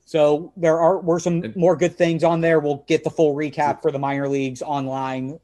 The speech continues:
Speaker 1: when we write that story up.
Speaker 2: And I don't think we, we did, we didn't talk too much, if at all, about Lewin Diaz's homer, his first career
Speaker 1: Correct.
Speaker 2: homer,
Speaker 1: No,
Speaker 2: did
Speaker 1: we
Speaker 2: we?
Speaker 1: didn't.
Speaker 2: I mean,
Speaker 1: We did not, and we,
Speaker 2: Yeah.
Speaker 1: that, I, we'd be remiss if we didn't.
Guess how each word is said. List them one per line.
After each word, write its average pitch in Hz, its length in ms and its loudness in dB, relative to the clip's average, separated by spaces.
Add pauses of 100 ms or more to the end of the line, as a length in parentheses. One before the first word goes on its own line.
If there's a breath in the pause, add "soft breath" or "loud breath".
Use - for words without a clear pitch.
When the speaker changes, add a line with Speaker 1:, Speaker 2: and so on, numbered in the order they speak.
Speaker 1:
when 139 220 -2
we 131 140 -6
write 127 200 -4
that 131 180 -6
story 143 320 -6
up. 208 260 -10
Speaker 2:
And 120 100 -14
I 107 60 -12
don't 127 140 -10
think 147 120 -4
we, 123 100 0
we 113 200 -6
did, 120 220 -4
we 127 80 -2
didn't 147 140 -4
talk 131 140 -4
too 131 140 -4
much, 127 300 -4
if 107 160 -4
at 101 100 -4
all, 123 220 -2
about 101 420 -6
Lewin 110 380 -6
Diaz's 104 420 -4
homer, 92 540 -10
his 95 160 -10
first 101 320 -8
career - 160 -2
Speaker 1:
Correct. 98 140 -2
Speaker 2:
homer, 98 200 -10
Speaker 1:
No, 131 140 0
Speaker 2:
did - 60 -2
Speaker 1:
we - 60 -2
Speaker 2:
we? 139 100 2
Speaker 1:
didn't. 101 140 0
Speaker 2:
I 98 40 -10
mean, 95 240 -10 (160)
Speaker 1:
We 147 100 -6
did 139 160 -6
not, 151 300 -2
and 131 280 -8
we, 143 200 -6
Speaker 2:
Yeah. 135 80 -6
Speaker 1:
that, 151 320 0
I, 143 240 -6
we'd 156 160 -8
be 156 100 -2
remiss 156 320 -4
if 156 80 -10
we 147 100 -14
didn't. 143 340 -6